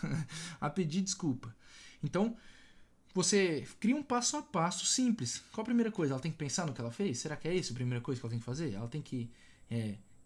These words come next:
ir até o amiguinho? Ela tem que estender a mão? Ela tem que falar? "Oi, me desculpe." Você vai criando um passo a passo que vai tornar uma atividade que você já faz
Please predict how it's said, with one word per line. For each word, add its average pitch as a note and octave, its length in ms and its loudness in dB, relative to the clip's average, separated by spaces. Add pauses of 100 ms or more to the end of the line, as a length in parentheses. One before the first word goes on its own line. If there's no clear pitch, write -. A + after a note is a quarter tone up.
(140)
ir F#3 180 4
até F3 180 2
o D3 120 4
amiguinho? C3 580 4
Ela C3 180 -2
tem E3 140 -2
que C#3+ 140 -10 (120)
estender E3 360 4
a E3+ 40 4
mão? E3+ 340 4
Ela A#2+ 120 -2
tem E3+ 160 -2
que C#3+ 200 0
falar? D#3 580 4 (100)
"Oi, G3+ 280 6
me F3 160 6
desculpe." - 600 0 (380)
Você - 120 -4
vai E3+ 120 0
criando F#3+ 340 6
um G3+ 60 8
passo F#3+ 300 -2
a - 20 -2
passo - 540 -6 (300)
que - 120 -6
vai E3 160 4
tornar F3 380 4
uma E3+ 180 4
atividade C#3 600 -2
que - 60 -18
você D#3 200 -2
já D3 120 -2
faz - 640 -6